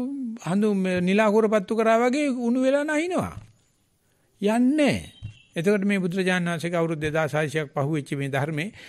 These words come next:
අද දක්වාම මේ ලෝකේ පවතින්නේ කොහොමද? ඒ පවතින්නේ ඒක, ඒක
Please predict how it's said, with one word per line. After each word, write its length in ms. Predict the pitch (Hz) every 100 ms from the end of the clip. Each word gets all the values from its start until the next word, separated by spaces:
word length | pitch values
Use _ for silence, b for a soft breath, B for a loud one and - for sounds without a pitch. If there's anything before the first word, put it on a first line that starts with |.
| B
අද 160 | - 214
දක්වාම 540 | 220 208 - 269 262 262
මේ 200 | 240 214
ලෝකේ 340 | 214 202 233
පවතින්නේ 480 | 214 247 302 233 151
කොහොමද? 340 | 123 92 78 - - B B
ඒ 140 | - 170
පවතින්නේ 480 | 92 101 233 285
ඒක, 120 | 202 220
ඒක 220 | 156